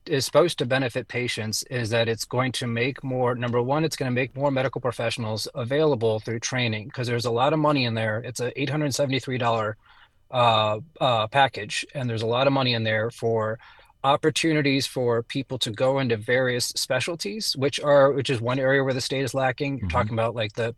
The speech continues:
Speaker 1: the person who runs the cat scan machine, and the, these are lucrative careers, you know, uh, nursing, stuff like that, uh, to fill those gaps.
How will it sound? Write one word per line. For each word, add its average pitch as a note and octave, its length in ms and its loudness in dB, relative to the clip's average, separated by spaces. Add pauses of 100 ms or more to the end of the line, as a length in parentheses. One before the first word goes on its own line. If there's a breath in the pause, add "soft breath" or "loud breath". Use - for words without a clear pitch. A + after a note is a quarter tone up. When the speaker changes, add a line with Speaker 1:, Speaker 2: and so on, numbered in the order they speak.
Speaker 1:
the B2 60 -4
person B2+ 320 -2
who A#2+ 60 0
runs A#2 260 -2
the A2 80 -10
cat A#2 240 2
scan A#2 260 -2
machine, A2+ 420 -2
and A2+ 80 -4
the, A2 80 -2
these B2 300 0
are D#3+ 100 2
lucrative B2 380 0
careers, A#2+ 460 -2
you C3 100 -6
know, A#2 220 2
uh, A2 280 0
nursing, C#3 560 0
stuff - 260 0
like C3 160 -4
that, B2+ 280 2 (400 loud breath)
uh, B2+ 160 2
to C3+ 100 -2
fill C3+ 240 4
those C3+ 280 6
gaps. A#2 340 -2